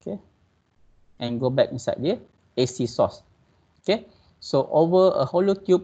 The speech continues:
and position so that the primary is located between the two secondary. Okay, so the primary is in the middle, in the middle of this core. So the core from this one, uh, the, the, the, the hollow core is from here to here. So the primary core is located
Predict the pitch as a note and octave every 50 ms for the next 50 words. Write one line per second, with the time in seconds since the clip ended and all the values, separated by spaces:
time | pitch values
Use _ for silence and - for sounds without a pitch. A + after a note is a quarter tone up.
0 | - D#3+ D3 C#3+ C3+ - D3 C#3+ D3+ D#3+ E3 - - G3 F#3+ F#3 - E3 D3+ D3+
1 | B2 A#2+ C3 B2 - - D#3+ D#3+ E3+ F3 F3 F3+ E3+ - - D3 - - - C3+
2 | B2+ - D#3+ D#3+ D#3+ - F3+ E3 - B2+ C3 C3+ C#3+ D3+ _ - G3 G3 F#3+ D#3
3 | D3+ D3+ - D#3+ D3 - C3+ A#2+ - B2 A#2 A#2+ A#2 A2+ G2+ - - - - _
4 | _ _ - G#2+ - E3+ G3+ A3+ - - - _ _ _ _ _ _ - - -
5 | D3 C#3 C3 A#2+ A#2 B2+ C3+ - - D#3+ D#3 E3+ F#3 G3 F#3+ - D#3 D#3 - -
6 | _ _ _ _ _ _ _ _ - E3+ E3 F3+ F3 F3 F#3 F#3 F3+ E3+ A2+ F#2
7 | G#2 - _ _ _ _ _ - - D#3 C#3 C#3 C#3+ D3 D3 D3+ D3+ D3+ D3+ A#2+
8 | C3 B2+ C#3 D#3 G3 A#3 A3+ - _ _ - - B2 A2 G2 - - - B2+ A#2+
9 | B2 B2 B2 - - E3 D#3+ E3 E3+ E3 - _ - D3 C#3+ C#3 C#3 C3+ - -
10 | - - - C#3+ D3+ D#3 - F3 F3+ F#3+ G3+ - - - C#3 B2+ C3+ C3 B2+ C3
11 | B2+ - _ - - - A#2+ B2 B2+ B2+ B2 B2+ B2 C3 B2+ B2 A#2+ - C#3+ C#3+
12 | D3+ C#3+ - - - B2 - C3 C3 C#3 C#3 C3 C3 - B2 A#2 A#2+ D#3 F#3 A#3+
13 | D4+ - _ _ _ _ _ _ _ _ _ _ - - - D3+ C#3 C3 C3 C3
14 | - D#3+ D#3+ F3 F#3 F3+ F3 F3 - D#3+ - - C#3+ - - C#3+ C#3 E3 D#3 D#3
15 | - D#3